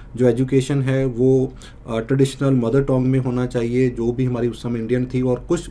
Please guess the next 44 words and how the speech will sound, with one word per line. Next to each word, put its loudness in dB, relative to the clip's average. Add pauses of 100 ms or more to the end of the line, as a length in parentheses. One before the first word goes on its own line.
member -2
मानते -4
थे -2
कि -4
एजुकेशन -6
इंग्लिश -8
में -4
होना -8
चाहिए। -4 (300)
और 4
बाद 2
में -2
इंग्लिश 0
का -2
वेटेज -2
ज़्यादा 0
बढ़ा -2
और -4
एटीन -2
थर्टी -2
फ़ाइव -6
के -4
बाद -4
English -6
was -4
declared -8
the -4
medium -8
of -10
education -8
in -10
India। -8 (420)
So 4
इसके 2
ऊपर 4
ये 2
question 0
जो 4
था -4
यहाँ -4
पे -4 (340)
पूछा 0
गया 4
था। -6